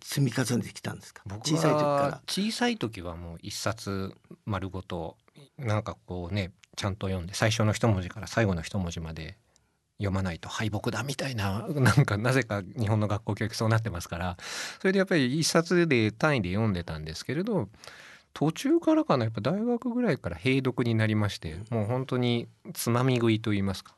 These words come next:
Speaker 2: ご飯を食べるように、なんか今日は肉食べたいみたいな日もあれば、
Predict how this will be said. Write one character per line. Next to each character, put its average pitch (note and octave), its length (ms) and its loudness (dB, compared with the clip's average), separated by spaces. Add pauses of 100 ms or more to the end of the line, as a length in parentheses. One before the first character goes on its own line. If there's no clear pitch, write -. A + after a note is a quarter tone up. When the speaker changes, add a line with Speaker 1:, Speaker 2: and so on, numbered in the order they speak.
(100)
Speaker 2:
ご A2+ 120 4
飯 B2+ 240 6
を E2 100 -6
食 E2+ 120 -6
べ E2+ 100 -4
る C3 120 -8
よ C#3 100 -12
う C3+ 40 -16
に、 B2 60 -16 (280)
な G2+ 100 -2
ん - 20 -2
か F2+ 160 -6
今 G#2+ 100 2
日 F#2 40 0
は F2+ 80 -2 (120)
肉 G#2 220 -2
食 G#2 160 -2
べ G#2+ 100 -2
た C#3 140 -6
い E3+ 80 -8
み A#2 120 -8
た - 120 -10
い - 80 -14
な G2+ 80 -12
日 - 220 -10
も A#2 180 -12
あ - 60 -8
れ F#2+ 100 -10
ば、 G#2+ 240 -14